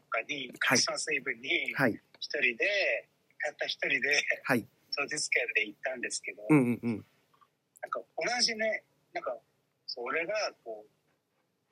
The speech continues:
Speaker 1: 聞いたら答えてくれた当日券のツイートを見て、
Speaker 2: うん。
Speaker 1: 当日券を買いに来たっていう女性がいて、
Speaker 2: へー。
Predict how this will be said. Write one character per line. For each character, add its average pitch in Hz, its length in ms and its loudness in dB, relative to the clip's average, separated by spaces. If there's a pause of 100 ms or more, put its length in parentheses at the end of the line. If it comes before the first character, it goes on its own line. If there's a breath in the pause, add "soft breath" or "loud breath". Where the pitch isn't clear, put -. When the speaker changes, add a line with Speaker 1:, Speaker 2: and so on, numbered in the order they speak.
(600)
Speaker 1:
聞 - 180 -2
い 196 60 0
た - 120 -4
ら 156 120 -4
答 147 200 -8
え 139 40 -4
て 139 80 -8
く - 100 -4
れ - 120 0
た 107 460 -6 (120)
当 127 60 -12
日 - 240 -12
券 120 200 -10
の 107 100 -20
ツ - 200 0
イ 117 80 -4
ー - 20 -14
ト 127 120 -14
を 123 40 -10
見 143 160 -6
て、 165 320 4
Speaker 2:
う 147 60 10
ん。 113 220 4 (360)
Speaker 1:
当 165 80 -4
日 - 220 0
券 156 120 2
を - 40 -8
買 151 180 0
い 151 40 -2
に 160 60 -6
来 - 80 -10
た - 100 0
っ - 40 -4
て 175 140 2
い - 60 2
う - 40 0
女 - 120 -4
性 120 200 -6
が 113 100 -4
い 113 80 -8
て、 - 200 -6
Speaker 2:
へ 135 420 10
ー。 127 80 0